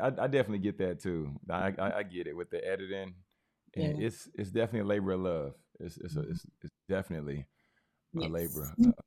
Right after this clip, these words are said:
Speaker 1: a labor of love to, to, to say, to say the least. Okay,
Speaker 2: Mm-hmm.
Speaker 1: so where, where do you want this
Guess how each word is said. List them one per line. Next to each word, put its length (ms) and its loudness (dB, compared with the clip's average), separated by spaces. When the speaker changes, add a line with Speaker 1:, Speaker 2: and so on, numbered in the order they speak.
Speaker 1:
a 40 4
labor 320 2
of 80 -8
love 380 -6
to, 260 -8
to, 240 -8
to 100 -10
say, 320 -6
to 80 -4
say 140 6
the 80 2
least. 280 0
Okay, 280 8
Speaker 2:
Mm-hmm. 0 -
Speaker 1:
so 440 4
where, 420 2
where 320 4
do 100 6
you 180 4
want 320 4
this 160 0